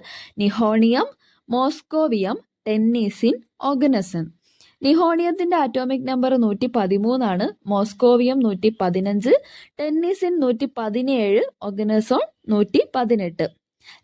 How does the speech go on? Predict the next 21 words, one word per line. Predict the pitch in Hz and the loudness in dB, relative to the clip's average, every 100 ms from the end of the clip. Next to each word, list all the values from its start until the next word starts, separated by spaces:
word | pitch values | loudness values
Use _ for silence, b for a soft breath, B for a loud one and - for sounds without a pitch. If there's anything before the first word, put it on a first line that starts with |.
| - | -6
അവസാനത്തെ | 233 262 269 254 262 247 285 | -4 -2 -2 -2 -2 -2 -2
ആയിട്ടുള്ള | 226 214 220 226 453 - | -2 0 0 0 0 -2
മൂലകമാണ് | 208 214 220 226 202 214 - 208 | 0 2 2 2 0 -2 -4 -4
നൂറ്റിപ്പതിനെട്ടാമത്തെ | 196 214 214 190 190 208 208 208 214 226 | 0 0 2 0 0 -2 -2 -2 -2 -4
മൂലകം. | 214 190 180 180 302 | -6 -4 -4 0 2
നിലവിലുള്ള | 240 202 202 202 | 2 2 2 0
പീരിയോഡിക് | 208 208 190 190 208 - | 2 2 2 2 0 0
ടേബിളിലെ | 202 190 196 214 | 0 2 2 2
മൂലകങ്ങളുടെ | 277 202 190 190 196 196 202 | 2 0 -2 -2 -2 0 2
എണ്ണം | 196 220 269 | 0 0 0
നൂറ്റിപ്പതിനെട്ടാണ്. | 196 185 214 185 175 185 190 214 220 196 180 381 | 0 -2 -2 -2 0 0 0 2 2 2 -2 -4
ഓക്കെ, | 381 175 151 _ B B B B | 0 -2 -2 _ B B B B
നിഹോണിയം | 311 359 381 381 381 427 453 | 0 2 2 0 0 -2 -2
എന്നുള്ള | 294 311 311 320 | 0 2 2 2
പേര് | 262 233 247 285 | 4 4 2 -2
ലഭിക്കാനിടയായിട്ടുള്ള | 247 233 240 247 220 208 220 208 202 202 | -4 -4 -4 -2 0 2 0 0 -2 0
നിഹോൺ | 247 202 208 220 233 269 | 2 0 0 0 0 0
എന്ന | 226 220 226 | 0 0 0
ജാപ്പനീസ് | 202 185 185 190 247 - | -2 -4 -6 -4 -4 -2
പദത്തിന്റെ | 196 185 185 185 190 | 0 0 0 0 2
അർത്ഥം | 175 165 202 | 0 -2 -4